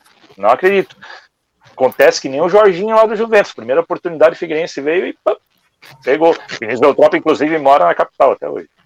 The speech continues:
É, é, mudou pra Joinville. Fica aqui durante a semana, quando tem uma folguinha, ele, ele volta pra lá. É, mas assim, isso é natural que vai acontecer.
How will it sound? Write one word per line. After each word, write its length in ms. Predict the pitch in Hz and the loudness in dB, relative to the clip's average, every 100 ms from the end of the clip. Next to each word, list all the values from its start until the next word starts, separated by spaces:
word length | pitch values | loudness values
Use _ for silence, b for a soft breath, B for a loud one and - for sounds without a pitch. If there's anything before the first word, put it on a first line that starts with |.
| _ | _
É, 160 | 95 101 | -16 -16
é, 80 | 98 92 90 90 85 - 87 82 - 107 107 131 | -16 -18 -16 -14 -16 -20 -20 -20 -16 -12 -10 -6
mudou 200 | 127 120 | 0 2
pra 140 | 139 | 2
Joinville. 560 | 123 139 123 113 87 80 _ _ | 0 -4 -4 -6 -6 -14 _ _
Fica 160 | 104 101 | -4 -4
aqui 160 | - 110 | -2 -4
durante 240 | 113 117 | -4 0
a 40 | |
semana, 400 | 120 98 107 160 165 | -2 2 0 0 -2
quando 180 | 139 127 | -4 2
tem 100 | 127 | 2
uma 100 | - | 4
folguinha, 380 | 98 90 110 | 0 -2 -4
ele, 200 | 165 285 - - | -6 -6 -14 -8
ele 160 | 202 | -4
volta 240 | 190 180 220 | -2 0 0
pra 100 | 277 | 2
lá. 220 | - 139 _ B B B B B 120 | 2 2 _ B B B B B -2
É, 960 | 117 117 113 110 107 104 101 98 95 95 _ _ _ | 2 4 4 4 2 0 0 -2 -4 -6 _ _ _
mas 220 | 120 135 | -2 -2
assim, 320 | 143 160 117 - _ _ _ _ _ _ _ _ _ _ | -4 -6 -6 -12 _ _ _ _ _ _ _ _ _ _
isso 160 | - 123 | -6 -2
é 60 | 131 | 2
natural 400 | 139 160 147 147 | 2 4 2 2
que 100 | 156 | 0
vai 80 | |
acontecer. 500 | 165 180 - 151 117 | -2 -2 -6 -2 -2